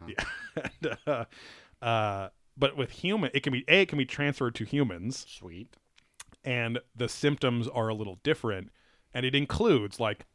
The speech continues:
Speaker 2: swollen lymph nodes, which <laughs> Blora had. Well, that too.
Speaker 1: Yeah.
Speaker 2: Uh, Blora had, like, the day after her party, her Halloween party, she woke up with, like, <laughs> white shit in her throat, like the strep throat polyp
Speaker 1: Right,
Speaker 2: thing.
Speaker 1: right,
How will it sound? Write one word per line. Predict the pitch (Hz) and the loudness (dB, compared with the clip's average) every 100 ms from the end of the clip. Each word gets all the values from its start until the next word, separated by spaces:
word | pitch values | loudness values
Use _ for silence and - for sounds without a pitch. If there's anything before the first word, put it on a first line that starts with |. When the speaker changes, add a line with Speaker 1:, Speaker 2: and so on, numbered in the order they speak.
| _ | _
Speaker 2:
swollen | - - 123 160 175 160 | -10 -2 0 2 0 -2
lymph | 185 - | -4 -2
nodes, | 127 101 92 90 | -4 -4 -6 -8
which | 104 - - _ - - | -6 -8 -12 _ -20 -20
<laughs> | - _ _ 113 | -20 _ _ -12
Blora | 107 104 120 117 | -6 -2 0 0
had. | 120 113 117 120 - - _ _ _ - | 2 2 2 -2 -6 -20 _ _ _ -16
Well, | 98 | -14
that | 92 90 | -12 -10
too. | - 107 - - - | -6 -6 -8 -16 -12
Speaker 1:
Yeah. | 90 | -6
Speaker 2:
Uh, | 123 110 107 113 | 0 0 -2 -2
Blora | 123 117 120 | 0 2 2
had, | 127 117 | 2 2
like, | 117 104 101 - _ - - - | -2 -4 -6 -16 _ -20 -16 -8
the | 123 120 | -4 -2
day | - 127 143 | 2 4 6
after | 139 - 123 | 4 4 0
her | 117 | 2
party, | - 170 110 | 2 2 2
her | 104 104 | -4 -2
Halloween | 117 107 117 151 | 0 0 -2 -4
party, | - 101 95 98 | -2 -2 -2 -6
she | - | -2
woke | 107 104 - | -2 -2 -2
up | 104 - | -6 -6
with, | 95 98 | -8 -8
like, | 95 87 - _ _ _ _ _ - | -10 -12 -20 _ _ _ _ _ -8
<laughs> | - - - - | -8 -8 -14 -14
white | 107 107 123 131 | -6 -4 -4 -4
shit | - 143 - | 0 0 0
in | 131 202 | -2 0
her | 175 | 0
throat, | - - - 127 131 123 | -2 -10 -2 0 2 0
like | 113 | -2
the | 123 | -4
strep | - 120 110 | -4 -6 -4
throat | 110 98 - | -8 -10 -12
polyp | - 90 85 | -10 -8 -6
Speaker 1:
Right, | 85 | -6
Speaker 2:
thing. | 90 | -8
Speaker 1:
right, | 82 | -8